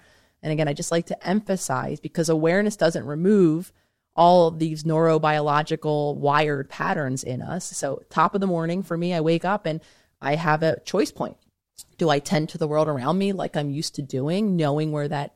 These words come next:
ends? Or do I create that time to be, for me to connect with myself? However that needs to look, for me, it, it includes movement. It includes silent moments, not even in a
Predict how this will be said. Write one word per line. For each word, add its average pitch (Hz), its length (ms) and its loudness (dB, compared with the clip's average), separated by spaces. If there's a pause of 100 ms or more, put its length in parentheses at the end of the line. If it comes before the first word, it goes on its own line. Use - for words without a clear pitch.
(120)
ends? 160 440 -4 (420)
Or 175 160 6
do 175 160 4
I 160 140 4
create 156 680 -4 (320)
that 147 400 0
time 147 800 -6
to 170 120 -10
be, 151 340 -6 (320)
for 165 200 0
me 143 460 -4
to 160 100 -14
connect 139 380 -8
with - 180 -12
myself? 135 480 -8
However 147 580 -4
that 147 160 -8
needs - 280 -10
to - 100 -8
look, 226 380 0
for - 180 -10
me, 156 280 -4
it, - 120 -10
it - 160 -8
includes 143 560 -10
movement. 156 640 -2 (380)
It 156 100 -6
includes 143 420 -4
silent 147 480 -4
moments, 147 560 -4
not 151 180 -4
even 160 280 -2
in 139 160 -2
a 131 200 -6